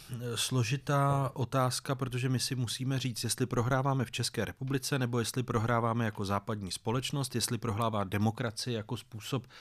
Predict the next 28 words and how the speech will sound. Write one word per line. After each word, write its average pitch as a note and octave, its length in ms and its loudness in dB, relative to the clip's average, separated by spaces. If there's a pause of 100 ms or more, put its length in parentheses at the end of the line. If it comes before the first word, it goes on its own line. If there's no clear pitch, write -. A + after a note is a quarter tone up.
(240)
řízení. A#2+ 640 6 (440)
A A2+ 440 8 (160)
každá A#2 500 6
ta, G#2 520 4 (200)
eh, A2+ 160 0
oblast B2 440 4
by B2+ 160 4
měla B2 200 6
asi, C3 460 0
nebo G#2+ 260 2
nabízí A#2+ 460 4
jinou B2+ 280 6
odpověď. - 520 -2 (540)
Já A2+ 80 0
se - 180 2
obávám, G#2 840 4 (440)
že G#2+ 140 0
my A#2+ 140 4
jsme E3 220 4
si D#3 420 2 (260)
zvykli B2 520 2
na C3+ 120 2
to, F2+ 380 -8 (320)
a - 60 -8
mně G#2 120 2
se C#3+ 160 4
líbí, C3+ 560 2 (360)
eh, - 40 -18